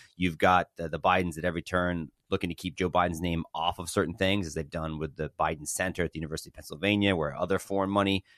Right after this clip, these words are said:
comes in, and there's discussion about how much this can go to salary. And let's not forget, I mean, this has been another thing that has been reported on, but not really in a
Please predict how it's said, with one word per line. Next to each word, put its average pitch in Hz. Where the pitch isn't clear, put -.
comes 98
in, 95
and 76
there's 73
discussion 82
about 76
how 92
much 87
this 85
can 82
go 76
to 76
salary. 110
And 143
let's 175
not 202
forget, 180
I 95
mean, 98
this 107
has 117
been 117
another 131
thing 104
that 104
has 92
been 104
reported 131
on, 87
but 92
not 104
really 110
in 101
a 98